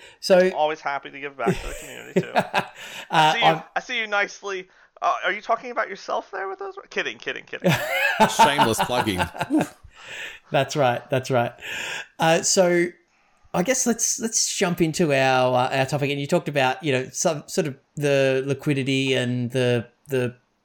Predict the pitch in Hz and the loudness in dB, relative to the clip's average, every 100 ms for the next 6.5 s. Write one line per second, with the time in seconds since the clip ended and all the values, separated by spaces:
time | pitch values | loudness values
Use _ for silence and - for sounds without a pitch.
0 | _ - 123 120 117 120 120 117 120 123 | _ -2 0 2 2 0 0 -2 -2 0
1 | 123 120 - - 123 117 113 120 123 117 | -2 -4 -14 -8 -4 -4 -6 -8 -8 -8
2 | 120 123 117 - 120 117 113 113 - - | -8 -8 -10 -8 -4 -2 -4 -2 -2 -4
3 | - - - _ - 113 113 117 123 117 | -8 -20 -20 _ -4 -2 0 -2 -2 -2
4 | 107 113 110 110 - 113 117 117 69 113 | -2 -4 -4 -6 -8 -6 -4 -4 -6 -4
5 | 196 190 147 165 170 - - - - 247 | -2 0 0 0 -4 -8 -20 -14 -2 -2
6 | - 240 202 156 | 0 -2 2 2